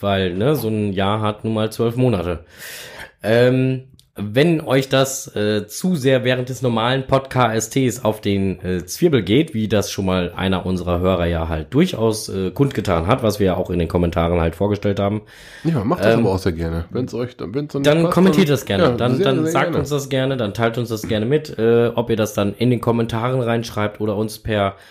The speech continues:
Speaker 1: Facebook, per WhatsApp, per Telegram,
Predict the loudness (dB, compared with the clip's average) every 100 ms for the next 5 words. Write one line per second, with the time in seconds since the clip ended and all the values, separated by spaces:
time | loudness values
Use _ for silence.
0 | -20 -20 -20 -20 -20 _ _ _ -2 2
1 | 2 0 0 0 -2 0 2 4 2 2
2 | -2 0 0 0 2 4 4 4 4 0
3 | -2 0 2 2 4 4 2